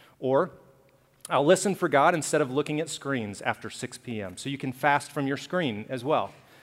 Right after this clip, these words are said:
Different activities. Uh, fasting is, for many of us, a scary thing, like I said, because we haven't, we haven't tried it. But the concept behind fasting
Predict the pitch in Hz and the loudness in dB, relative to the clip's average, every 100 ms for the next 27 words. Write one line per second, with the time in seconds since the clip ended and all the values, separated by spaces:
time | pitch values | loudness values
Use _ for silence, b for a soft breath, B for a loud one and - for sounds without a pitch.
0 | b b b _ _ _ - 120 180 185 | b b b _ _ _ -6 0 2 4
1 | 160 151 135 101 - - - - _ _ | 2 0 -6 -8 -10 -16 -20 -20 _ _
2 | _ _ _ _ b b b b b b | _ _ _ _ b b b b b b
3 | _ 113 - - 175 175 196 160 139 120 | _ -14 -14 2 4 4 2 0 0 -2
4 | - - 131 143 156 131 120 - - - | -10 -6 0 2 4 2 2 -4 -6 0
5 | 143 120 - 101 113 113 107 - 110 110 | 0 0 -4 -6 -4 -6 -6 -6 -6 -6
6 | 117 110 107 117 113 123 117 107 104 131 | -8 -8 -2 -2 -2 -6 -6 -6 -6 -2
7 | 123 110 110 113 - - 226 214 151 135 | 0 0 -4 -10 -8 -2 -2 0 0 0
8 | 123 117 110 - 113 110 - 117 | -2 -2 -4 -2 -4 -4 -6 -8